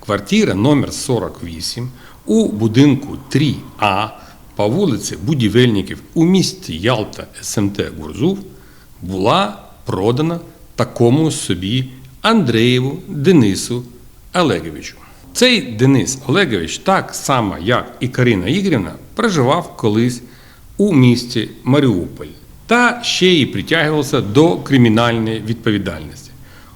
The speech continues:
У цьому він схожий на Віталія Дмитрійовича Барвіненка, який цього року також був притягнутий до кримінальної відповідальності,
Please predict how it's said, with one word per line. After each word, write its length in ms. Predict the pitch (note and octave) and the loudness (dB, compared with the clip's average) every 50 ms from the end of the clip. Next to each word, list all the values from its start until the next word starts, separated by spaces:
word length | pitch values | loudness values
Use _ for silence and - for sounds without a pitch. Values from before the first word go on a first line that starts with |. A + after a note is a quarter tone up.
| - - - - | -20 -16 -8 -4
У 220 | G#3 G#3+ G#3 - G#3 - - | -2 -2 -2 -2 -4 -8 -4
цьому 440 | - E3+ F3 E3+ D#3 D3 B2 G#2 G2 | 2 4 4 6 6 4 2 2 2
він 240 | A2+ C3 B2 A#2+ B2 - | 2 2 2 0 -2 -6
схожий 640 | - - - - C3 A2+ G2 - E2 E2+ E2 D#2 E2 | -8 -8 -2 2 2 2 2 2 -2 -6 -8 -6 -4
на 360 | F2 G2 A2 G#2 G2 F2+ - - - - - - - - | -2 0 0 0 0 -2 -6 -12 -16 -20 -20 -20 -16 -12
Віталія 440 | G2+ G2+ G2+ B2 G#2+ G2+ F#2+ F#2+ F2+ | -10 -6 -2 0 0 0 0 -2 -4
Дмитрійовича 720 | F2+ - E3 F3+ F3 F3 E3 E3 C3+ B2 - C#3 C#3 C#3 B2 | -4 -2 -2 0 0 0 -2 -2 -2 0 -2 -2 -2 -2 0
Барвіненка, 640 | B2 C#3+ D3 B2+ B2 G#2 F2+ D#2 D#2 D#2+ D#2 - G2 A#2 - - - - - - - - - - | 0 2 2 4 2 2 0 -2 -6 -12 -14 -16 -18 -20 -20 -20 -20 -20 -20 -20 -20 -20 -14 -8
який 540 | G#2 G2+ G2+ - G#3 G#3+ G3+ F#3+ - - - - | -6 -6 -4 0 0 0 0 -2 -4 -8 -14 -10
цього 280 | - - E3+ D#3 C3 D3+ | -2 2 4 4 6 6
року 280 | D3+ E3 D3 - C#3+ C3+ | 4 4 2 0 -2 -2
також 460 | C3+ F#3+ F#3+ - C3 G#2 F#2 E2+ F2+ | -2 -2 -2 0 0 0 0 -2 -4
був 400 | F2+ F#2 A2 A#2 G#2+ F#2+ E2+ - - - - - - - - - - - - | -4 0 2 2 2 0 -2 -8 -14 -20 -20 -20 -20 -20 -20 -20 -20 -12 -4
притягнутий 580 | - D3 D3+ C3 E3 D3+ B2 G2 G#2 F#2+ G2 G2 | 0 0 2 2 2 2 2 0 -2 -6 -6 -6
до 80 | A2 - | -4 -2
кримінальної 540 | - B2 A#2 B2 A#2+ A#2+ G#2+ F#2+ F2+ F2 | -2 0 2 2 2 2 2 0 -2 -4
відповідальності, 920 | F2 G2 G2+ - C#3+ D3+ F3 F3+ A#3 A#3+ A#3+ A3 G#3 G3 G3+ - - E3 D3 | -6 -6 -6 -6 -4 -4 -2 0 0 0 0 0 0 -2 -2 -4 -4 -6 -6